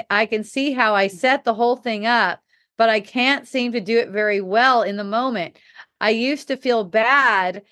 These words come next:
that I couldn't act different in the moment, but now I see that as long as I bring my thoughts about him to the truth," yes, that's it. Bring your thoughts about him to the truth, because your interactions with him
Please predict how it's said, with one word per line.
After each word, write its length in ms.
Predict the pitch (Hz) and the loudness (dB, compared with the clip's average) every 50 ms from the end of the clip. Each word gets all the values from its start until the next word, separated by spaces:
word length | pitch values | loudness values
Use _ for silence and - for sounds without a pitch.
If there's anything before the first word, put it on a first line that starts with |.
| _ _ _ _ _ | _ _ _ _ _
that 140 | - 226 220 | 0 0 2
I 140 | 214 214 202 | 2 0 -2
couldn't 520 | 208 - - - 285 277 254 226 196 - _ - | -4 -8 -4 -2 -2 0 -2 -4 -8 -8 _ 0
act 380 | 226 247 262 285 294 - _ | 2 2 4 2 0 -2 _
different 400 | - 214 202 - - 202 202 - | -4 -4 -4 -4 -6 -8 -6 -6
in 80 | 208 208 | -4 -4
the 80 | 208 202 | -4 -4
moment, 540 | 202 226 262 277 294 285 226 180 170 - | -2 0 0 0 0 0 -2 -4 -4 -2
but 120 | 202 208 202 | -2 -2 -2
now 300 | 202 220 233 269 302 302 | 0 0 2 2 2 2
I 180 | 262 226 226 | 2 2 2
see 240 | 226 220 - - 233 | 0 -2 -4 -8 -6
that 280 | 214 190 226 214 202 - - | -4 -2 -2 -2 -2 -2 -2
as 180 | 208 202 196 | -2 -2 -2
long 360 | 214 208 208 220 254 277 311 | -2 -2 0 0 0 -2 -2
as 80 | 320 285 | -2 0
I 100 | 269 233 | 0 0
bring 220 | 233 247 240 240 | 0 0 -2 0
my 180 | 233 226 202 196 180 _ _ - | 0 0 -2 -2 -4 _ _ 0
thoughts 360 | 240 247 277 294 302 294 277 | 2 4 4 4 2 0 -4
about 320 | 220 196 214 196 - 196 | -2 0 0 0 0 -2
him 240 | 208 214 196 196 196 | -4 -4 -6 -6 -6
to 120 | - 226 | -6 -6
the 120 | 196 196 196 | -6 -6 -6
truth," 640 | - - - - 320 359 349 262 202 180 175 - _ _ _ _ _ _ _ _ - | -8 -10 -12 -6 -4 -2 0 0 0 0 -2 -8 _ _ _ _ _ _ _ _ -4
yes, 640 | 208 254 277 277 240 180 170 - - - - - _ _ _ _ | 0 2 2 2 2 -2 -4 -6 -14 -18 -20 -20 _ _ _ _
that's 360 | - 226 226 254 285 277 - - | 0 2 2 2 2 0 -2 -2
it. 380 | 247 285 277 247 208 - - 180 | 0 2 2 2 0 -4 -8 -6
Bring 320 | 202 226 254 294 330 359 | -2 -2 -2 -2 -2 -2
your 160 | 349 359 381 | -2 -4 -2
thoughts 340 | - 349 320 302 320 320 320 | 0 0 2 2 2 0 -2
about 260 | 262 233 285 277 269 | -2 0 0 2 0
him 80 | 254 247 | 0 -4
to 100 | - 262 | -6 -12
the 100 | 214 240 | -14 -14
truth, 360 | - - 311 302 254 196 - _ - - - - _ _ | -12 -8 -4 -2 -2 -2 -4 _ -20 -20 -20 -20 _ _
because 400 | - 277 262 - 302 277 262 226 | -4 -2 0 2 2 2 2 0
your 100 | 254 262 | -2 -4
interactions 880 | - - 269 330 392 381 339 320 330 339 359 - - 339 294 269 262 262 | -2 0 -2 0 0 0 2 2 2 2 0 -2 -6 -6 -6 -6 -6 -8
with 300 | - 240 262 302 - - | -6 -4 -4 -4 -4 -4
him 280 | - 254 233 226 226 | -4 -4 -4 -4 -6